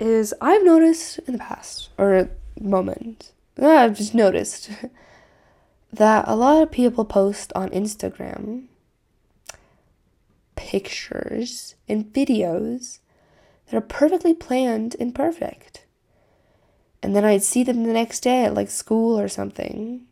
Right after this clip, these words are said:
and then I'd think to myself, "Dang,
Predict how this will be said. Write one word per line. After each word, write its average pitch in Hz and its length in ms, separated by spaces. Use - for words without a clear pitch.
and 202 200
then 202 120
I'd 202 180
think 214 200
to 214 100
myself, 214 640
"Dang, 220 500